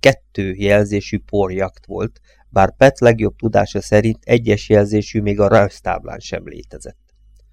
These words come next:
Hajónak, csónaknak vagy holdbusznak nevezték ki, ki ízlésének megfelelően. Pet a csónakot kedvelte a legjobban,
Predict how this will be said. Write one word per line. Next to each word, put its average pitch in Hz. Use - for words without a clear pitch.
Hajónak, 147
csónaknak 127
vagy 117
holdbusznak 101
nevezték 98
ki, -
ki 107
ízlésének 95
megfelelően. 85
Pet 165
a 135
csónakot 104
kedvelte 95
a 90
legjobban, 110